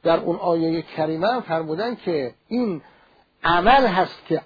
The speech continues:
عمل صالح هست که یرفعه انسان را برمی‌کشد. امام صادق علیه السلام هم بارها فرمودن که شیعه ما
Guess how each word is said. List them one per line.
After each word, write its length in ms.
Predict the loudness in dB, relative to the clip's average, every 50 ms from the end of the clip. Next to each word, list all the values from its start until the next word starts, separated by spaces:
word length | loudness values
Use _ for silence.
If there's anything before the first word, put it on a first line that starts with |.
| -4
عمل 380 | -2 0 0 2 0 -2 -2 -4
صالح 480 | -6 -6 -6 -6 -4 -4 -4 -6 -6 -10
هست 140 | -12 -10
که 80 | -10 -6
یرفعه 480 | -4 -4 -4 -4 -4 -2 -2 -2 -2 -2
انسان 380 | -4 -6 -4 -4 -4 -4 0
را 160 | 0 -2 -2 -2 -8 -20 -20 -20 _ _ _ -8
برمی‌کشد. 840 | 2 4 6 6 6 4 2 0 0 0 0 0 0 0 0 0 -2 -4 -2
امام 280 | 2 2 4 2 2
صادق 320 | 2 4 4 4 4 2 2
علیه 200 | 2 0 0 -2
السلام 360 | -4 -4 -4 -2 -2 0 -2
هم 160 | -2 -2 0
بارها 320 | 0 0 2 2 0 -2
فرمودن 500 | -2 -2 -2 -2 -2 -4 -4 -4 -4 -6
که 260 | -6 -8 -10 -10 -10 -14 -18 _ _ _ -18
شیعه 580 | -16 -12 -8 -4 -2 -2 0 0 0 0 0
ما 300 | 0 2 0 0 0 -4